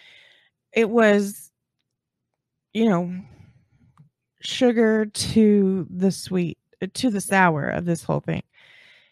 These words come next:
He had an ability and he was, he was doing the best he could to maintain it.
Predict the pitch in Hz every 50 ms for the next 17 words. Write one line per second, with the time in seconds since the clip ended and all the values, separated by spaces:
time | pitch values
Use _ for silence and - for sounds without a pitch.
0 | _ _ - 240 233 208 233 247 240 240 247 233 226 208 180 180 202 190 185 185
1 | 185 180 175 175 175 175 170 - - - 175 185 185 190 185 175 175 170 208 196
2 | 190 185 180 180 180 180 175 175 175 175 170 - - - - _ _ _ _ _
3 | _ _ _ _ _ _ _ _ _ _ _ _ _ _ _ _ _ _ _ _
4 | _ _ _ _ _ _ _ _ _ _ - 254 262 277 277 226 214 247 233 226
5 | 233 226 220 208 190 214 202 185 - - 202 180 - 196 185 175 - - 185 175
6 | 175 165 165 165 - 170 160 - - - 143 -